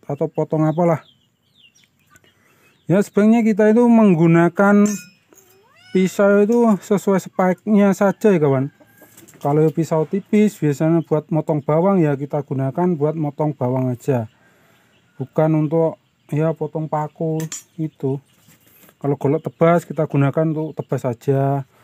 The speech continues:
potong kayu, potong tulang.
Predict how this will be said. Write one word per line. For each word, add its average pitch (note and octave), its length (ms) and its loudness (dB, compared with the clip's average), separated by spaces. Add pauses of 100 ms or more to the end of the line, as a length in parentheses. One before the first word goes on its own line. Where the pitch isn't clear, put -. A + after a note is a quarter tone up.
(240)
potong C#3+ 320 -4
kayu, F#3 400 0
potong D3+ 420 -2 (640)
tulang. F#3 640 0